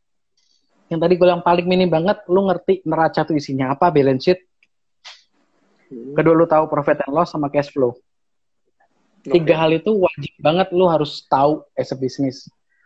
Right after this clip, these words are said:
Speaker 2: Oke.
Speaker 1: Jadi pada, kalau lu nggak tahu, lu punya mungkin U M K M masih punya konsultan, ataupun lu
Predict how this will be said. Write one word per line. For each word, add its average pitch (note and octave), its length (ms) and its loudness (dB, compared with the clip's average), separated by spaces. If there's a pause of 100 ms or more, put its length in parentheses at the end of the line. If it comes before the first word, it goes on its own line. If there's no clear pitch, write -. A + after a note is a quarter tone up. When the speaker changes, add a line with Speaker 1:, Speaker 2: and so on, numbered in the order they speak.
(640)
Speaker 2:
Oke. C3 120 -10
Speaker 1:
Jadi D3+ 200 2
pada, D3 240 2
kalau - 320 -6
lu F3 160 4
nggak C#3+ 160 0
tahu, F#3 500 4 (220)
lu E3 160 4
punya D3+ 560 0
mungkin C#3+ 480 0
U C3+ 80 -2
M C3+ 160 2
K C3+ 240 2
M C#3 80 0
masih C3+ 180 -6
punya C3+ 300 -4
konsultan, C#3+ 880 -4 (480)
ataupun C#3 320 -4
lu D#3 60 2